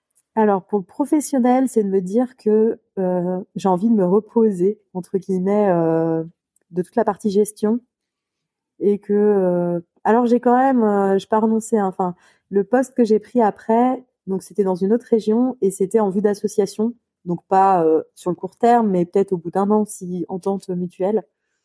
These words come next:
Donc j'avais quand même pas abandonné le truc, j'avais quand même envie, euh, je m'étais pas dit, « Non, finalement, euh, le libéral c'est pas pour moi. »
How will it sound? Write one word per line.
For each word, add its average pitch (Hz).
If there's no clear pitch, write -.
Donc 180
j'avais 175
quand 208
même 220
pas 214
abandonné 190
le 185
truc, 226
j'avais 160
quand 190
même 185
envie, 185
euh, 165
je -
m'étais 196
pas 208
dit, « 214
Non, 240
finalement, 202
euh, 180
le 185
libéral 180
c'est -
pas 170
pour 180
moi. » 175